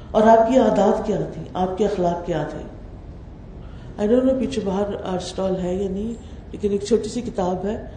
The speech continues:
آ، رسول اللہ صلی اللہ علیہ وسلم کے اخلاق، آ، معاملات اور معمولات، بالکل چھوٹا سا،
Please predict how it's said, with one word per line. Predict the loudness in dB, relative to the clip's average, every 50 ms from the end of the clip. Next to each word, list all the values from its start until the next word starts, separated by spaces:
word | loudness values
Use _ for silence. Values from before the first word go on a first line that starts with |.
| -14 -14 -14 -14 -14 -8 0
آ، | 2 4 4 6 4
رسول | 2 2 2 0 2
اللہ | 2 0 0 0 0 0
صلی | -2 -2
اللہ | -2 -2
علیہ | -4 -4 -6 -6
وسلم | -6 -4 -4 -6 -6 -6
کے | -8 -8 -8 -8 -10 -12 -12 -14 -14 -10 -10
اخلاق، | -8 -4 0 2 2 4 2 2 0 -2 -4 -4 -2
آ، | -2 -2 -4 -6 -8 -8 -10 -10 -8 -4
معاملات | -2 0 2 2 2 4 2 4 4 2 2 2
اور | 0
معمولات، | 0 0 0 0 0 0 0 0 2 0 0 -2 -4 -8 -10 -12 -14 -16 -16 -16 -16 -16 -16 -14 -6 -4
بالکل | -4 0 0 0
چھوٹا | 0 0 0 0 0 0 -2
سا، | -2 -2